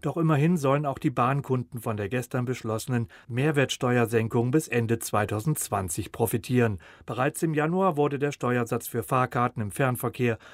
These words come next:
von neunzehn auf sieben Prozent gesenkt. Damals eine Ersparnis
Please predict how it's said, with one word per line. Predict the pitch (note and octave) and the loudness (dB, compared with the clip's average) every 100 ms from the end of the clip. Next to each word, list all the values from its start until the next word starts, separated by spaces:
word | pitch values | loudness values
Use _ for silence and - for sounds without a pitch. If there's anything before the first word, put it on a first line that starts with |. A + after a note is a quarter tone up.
| - | -8
von | - D3+ | 0 2
neunzehn | C#3+ B2+ B2 A#2+ A2 | 4 2 2 0 0
auf | C3 | 0
sieben | - - E3 C3 | -2 0 2 2
Prozent | G#2+ A2 - A2+ G2 | 4 2 4 2 2
gesenkt. | A#2 G#2+ A2+ G#2+ - - - - | -2 4 4 2 -6 -20 -20 -8
Damals | - B2+ F#3 F3+ | 0 2 4 4
eine | D3+ D3 | 2 0
Ersparnis | C#3 - A#2+ A#2+ A#2 | -2 2 2 2 0